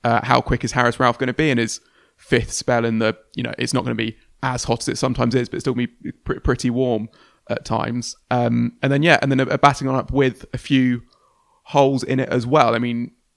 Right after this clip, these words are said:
it could be a sort of a, may-, maybe a five hundred plays four hundred kind of series. I mean, Pakistan will back themselves to get big runs. Abdul Shafiq has been brilliant so far. Imran Haq kind of came of age a bit in that Australia series, and, and Babar Azam and Rizwan are both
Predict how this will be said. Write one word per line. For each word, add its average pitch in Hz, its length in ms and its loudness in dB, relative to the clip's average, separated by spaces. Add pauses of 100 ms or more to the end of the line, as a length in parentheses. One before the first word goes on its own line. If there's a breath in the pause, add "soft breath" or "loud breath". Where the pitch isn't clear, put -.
(480)
it - 120 -6
could 135 220 2
be 123 160 2
a 120 100 0
sort - 200 -4
of 117 180 0
a, - 40 -14 (100)
may-, 131 180 -4
maybe 127 280 0
a 131 40 -4
five 131 260 0
hundred 135 220 -2
plays 135 220 -2
four 143 200 2
hundred 143 240 -2
kind 139 160 -4
of 139 60 -4
series. 147 400 0
I 127 40 -2
mean, 117 340 -2 (280)
Pakistan 120 260 -8
will 117 80 -6 (120)
back 117 120 0
themselves 120 340 -2
to 127 60 -8
get 123 220 -2
big 117 140 -2
runs. 110 260 -6
Abdul 117 200 -8
Shafiq - 480 -8 (320 soft breath)
has - 120 -8
been 113 200 -2
brilliant 113 300 0
so 120 140 0
far. 113 280 0
Imran 117 260 0
Haq 120 220 0
kind 117 180 -4
of 113 80 -4
came 120 260 0
of 117 100 -2
age 120 240 0
a 120 40 -8
bit - 160 -2
in 117 120 -4
that 117 220 -4 (440 soft breath)
Australia 120 380 0
series, 117 400 -2
and, 117 140 0
and 113 340 -2
Babar 120 260 0
Azam 117 240 -2
and 113 100 -2
Rizwan 117 260 -2
are 110 40 -6
both 117 380 -2